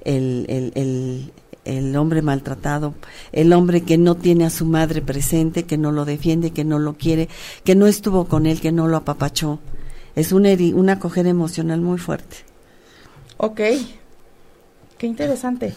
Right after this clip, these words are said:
Speaker 2: ¿Les parece súper interesante este? Yo creo que a todos nos parece muy interesante, sobre todo por lo que decía de aprender a, a conocernos un poquito más. Desafortunadamente, <laughs> híjole,
Speaker 1: Es
Speaker 2: ¿qué
Speaker 1: entender.
Speaker 2: les puedo decir?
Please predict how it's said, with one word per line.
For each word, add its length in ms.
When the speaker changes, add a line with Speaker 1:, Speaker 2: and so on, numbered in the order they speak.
Speaker 2:
¿Les 200
parece 540
súper 340
interesante 540
este? 360
Yo 140
creo 140
que 60
a 100
todos 200
nos 140
parece 320
muy 300
interesante, 680
sobre 240
todo 180
por 100
lo 120
que 100
decía 400
de 80
aprender 380
a, 420
a 60
conocernos 580
un 100
poquito 400
más. 380
Desafortunadamente, 1300
<laughs> 500
híjole, 420
Speaker 1:
Es 160
Speaker 2:
¿qué 80
Speaker 1:
entender. 400
Speaker 2:
les 100
puedo 220
decir? 420